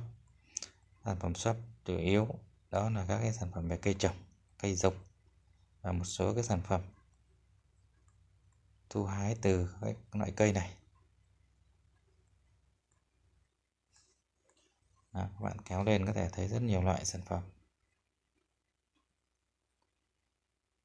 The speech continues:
Có thể tìm kiếm theo danh mục hàng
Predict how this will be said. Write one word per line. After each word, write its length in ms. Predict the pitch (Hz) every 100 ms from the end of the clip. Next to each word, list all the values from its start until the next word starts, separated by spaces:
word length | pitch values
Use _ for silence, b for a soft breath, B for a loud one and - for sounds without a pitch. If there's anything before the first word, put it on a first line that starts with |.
| _ _ _ _ _ _ _ _ _ _ _ _ _ _
Có 160 | 92 101
thể 180 | 107 90
tìm 140 | 92 95
kiếm 160 | 101
theo 160 | 104 107
danh 120 | 107
mục 180 | 92 -
hàng 240 | 95 92